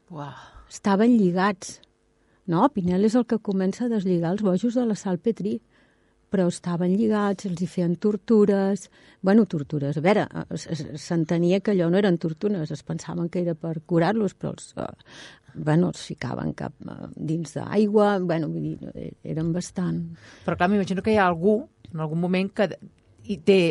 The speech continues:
Speaker 1: l'intent, eh, o fa per entendre el per què una persona es vol suïcidar.
Speaker 2: Home, el primer, eh, la primera definició, diríem, científica de suïcidi és del Durkheim, però el Durkheim és,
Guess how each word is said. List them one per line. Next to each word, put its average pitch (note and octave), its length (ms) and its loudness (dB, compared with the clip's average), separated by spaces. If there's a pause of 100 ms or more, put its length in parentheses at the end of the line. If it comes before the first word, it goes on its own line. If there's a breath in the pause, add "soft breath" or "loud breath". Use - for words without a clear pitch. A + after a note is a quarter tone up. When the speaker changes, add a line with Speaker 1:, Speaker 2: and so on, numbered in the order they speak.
Speaker 1:
l'intent, E3+ 680 2 (160)
eh, D3 360 -2 (360 loud breath)
o E3 100 2 (840 loud breath)
fa G#3 400 2 (200)
per F3+ 220 4
entendre F#3+ 840 4 (160)
el F3 140 4
per D#3+ 160 -2
què D#3+ 120 0
una F#3 120 0
persona F3 500 -2 (160)
es E3 140 -2
vol D3 160 -2
suïcidar. C3+ 540 -6
Speaker 2:
Home, C#4 160 6 (140)
el F#3 100 6
primer, G#3+ 380 6 (100)
eh, F3+ 240 4
la F3+ 180 4
primera F#3+ 360 4
definició, F#3 760 4
diríem, E3 540 4
científica F3+ 560 2
de F#3 100 2
suïcidi F3+ 720 -2
és G3 100 0
del E3 160 0
Durkheim, F3+ 440 0 (340 loud breath)
però F#3 240 4
el F3+ 100 4
Durkheim C#4+ 640 0
és, F#3+ 460 0